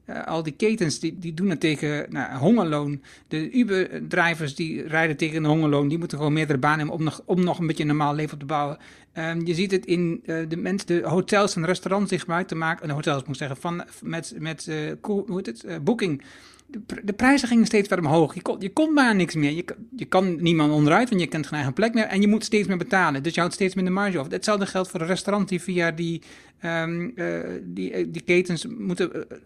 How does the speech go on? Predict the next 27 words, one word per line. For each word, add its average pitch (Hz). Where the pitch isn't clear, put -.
reclame 185
maken. 160
Ja, 208
het -
begon 202
met, 170
eh, 180
met, 170
met 170
zes 233
procent 180
marge 147
en 180
het, 196
het, -
het 170
wordt 196
straks 156
dertig 254
procent 160
marge 139
wat 156
je, 147
wat 147
het 147
je 139
kost. -